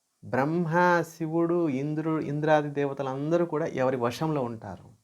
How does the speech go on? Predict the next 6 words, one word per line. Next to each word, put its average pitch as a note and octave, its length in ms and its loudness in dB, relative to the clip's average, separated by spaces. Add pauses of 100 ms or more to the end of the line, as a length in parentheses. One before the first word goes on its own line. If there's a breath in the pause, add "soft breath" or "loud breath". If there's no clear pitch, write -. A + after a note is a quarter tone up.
(840)
ఎవరి A#2 240 0
ఆజ్ఞని D3+ 760 -2 (140)
పాలిస్తూ D3+ 420 0
ఉంటారు. G2+ 420 -10 (360)
ఆ A2+ 260 0
స్వామి D#3+ 720 -2